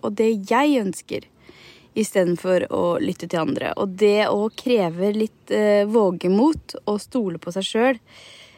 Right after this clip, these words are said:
eh, men det er det jeg gjør nå, og det gir resultater. Så det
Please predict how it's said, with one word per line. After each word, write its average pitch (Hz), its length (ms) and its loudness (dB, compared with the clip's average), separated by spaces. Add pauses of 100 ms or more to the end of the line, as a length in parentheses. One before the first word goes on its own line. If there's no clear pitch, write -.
eh, 196 440 0
men 202 140 2
det 202 120 4
er - 80 2
det 175 80 4
jeg 185 240 2
gjør 170 260 0
nå, 196 200 2 (520)
og 170 420 0 (360)
det 170 400 2 (240)
gir 160 340 0 (140)
resultater. 175 760 -4 (300)
Så 190 240 -4
det 180 460 2